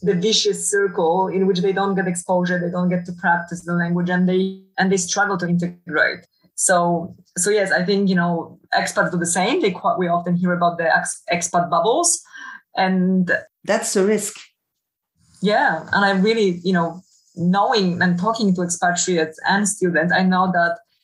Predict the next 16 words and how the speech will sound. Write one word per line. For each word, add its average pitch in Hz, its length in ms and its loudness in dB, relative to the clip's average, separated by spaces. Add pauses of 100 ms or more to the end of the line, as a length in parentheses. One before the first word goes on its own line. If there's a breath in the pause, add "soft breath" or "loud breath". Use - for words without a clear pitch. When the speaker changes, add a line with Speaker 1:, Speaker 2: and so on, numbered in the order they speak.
(380)
Speaker 1:
quite 202 300 0
often 185 320 0
it's 175 180 0
not 190 300 0
the 214 320 2
fluency, 208 560 0
but 175 260 2
it's 175 120 -2
their 170 260 -2
own 180 360 0
perception 175 1000 -2
and 156 320 -2
the 151 380 2
lack 175 260 0
of 170 240 0 (160)
confidence 185 720 0